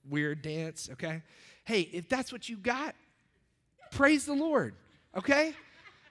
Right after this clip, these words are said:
Just praise him. Praise him kinda s-, slow and soft beside yourself. Don't hit anybody. But you can dance. Psalm one forty-nine verse three says, "Let them praise his name with dancing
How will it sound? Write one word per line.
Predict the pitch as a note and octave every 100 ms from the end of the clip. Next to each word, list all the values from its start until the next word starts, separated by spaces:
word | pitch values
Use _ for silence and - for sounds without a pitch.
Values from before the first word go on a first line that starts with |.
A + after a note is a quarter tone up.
| -
Just | G#3+
praise | - C#4+ D#4 C4
him. | E3 B2 A2
Praise | A3+ A#3+
him | B3 A#3
kinda | A#3 A#3+ A#3
s-, | A3+ G3 - -
slow | - A#3 A3 A3
and | G#3 F3+
soft | - G#3 G#3 -
beside | F3+ E3+ G3 F#3+ F#3
yourself. | F#3 F#3+ F3 - - -
Don't | E3 E3+
hit | G3+ G3
anybody. | E3 D3 C#3 D3 D3 - -
But | G3 G3
you | A3+
can | C4 D4+ C4
dance. | C#4 D#4+ C4+ C3+
Psalm | - - A#3+ C4
one | C4 C4
forty-nine | C#4 B3 A#3+ A#3+
verse | A#3 A3+
three | - A#3+ B3
says, | - G3 F#3+ - -
"Let | A#3 A3
them | A#3 G#3+
praise | - B3 C4 C#4
his | C4+ C4 A3
name | G#3+ G#3+ A3
with | G3 F3 E3
dancing | D#3 G#3+ B3+ B3+ A#3+ G3+ G3+